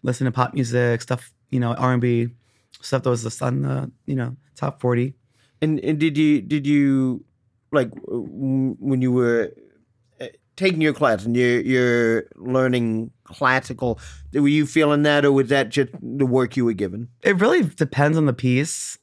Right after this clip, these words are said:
Speaker 1: honestly. Some pieces I felt like it was, like, yeah, like a chore.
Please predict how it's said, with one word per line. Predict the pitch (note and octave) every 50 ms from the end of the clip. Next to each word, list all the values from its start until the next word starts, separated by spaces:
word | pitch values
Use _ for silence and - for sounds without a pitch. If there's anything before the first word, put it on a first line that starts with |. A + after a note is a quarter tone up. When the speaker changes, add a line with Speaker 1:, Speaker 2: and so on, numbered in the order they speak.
| _
Speaker 1:
honestly. | F3 E3 E3 F3+ F#3 F3+ - G3+ G3+ G3+ G3+ G3+ F#3+ F#3 _ _ _ _ _ _ _ _ _ _ _ _
Some | - - D#3+ D#3 E3
pieces | D#3 F3 F3 - - D#3
I | D3 B2+
felt | - C#3 C3 B2
like | B2 B2 - C3
it | A#2
was, | A2+ A#2 A2 G#2 - - -
like, | G#2+ G2+ G2+ F#2+ - - - - _ _ _ _ _ -
yeah, | A#2 - - E2+
like | F2 G#2+ A#2 A#2+ A#2
a | B2+
chore. | B2 - - - B2+ B2+ B2 C3 D3+ E3+ -